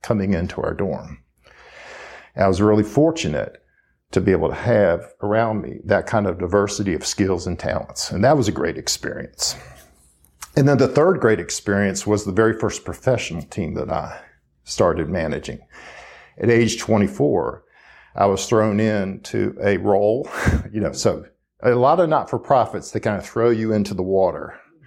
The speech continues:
Baptism by fire. That's the kind of leadership training and equipping we do in the not-for-profit space.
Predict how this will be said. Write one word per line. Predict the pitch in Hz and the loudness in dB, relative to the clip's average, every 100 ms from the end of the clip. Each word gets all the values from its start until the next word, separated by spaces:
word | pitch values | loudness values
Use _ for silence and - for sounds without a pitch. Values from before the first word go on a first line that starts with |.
| - - _ | -20 -20 _
Baptism | - 92 117 - - 110 110 | -6 2 2 2 0 2 2
by | 101 101 | 4 2
fire. | - 104 82 73 - - _ | 2 2 2 -4 -12 -20 _
That's | 98 95 | -2 -2
the | 107 | -6
kind | - 110 | 0 2
of | 95 | 2
leadership | 101 110 101 113 - | 2 2 0 -2 -6
training | - 120 107 101 98 | 0 4 4 4 2
and | 95 | 2
equipping | 98 117 - 95 92 | 0 -2 0 -2 0
we | 95 | 2
do | 104 | 2
in | 101 | 2
the | 95 | 2
not-for-profit | 95 90 - _ 107 92 - | 0 -2 -6 _ 0 0 -4
space. | - - 69 - - | -10 -4 -4 -4 -10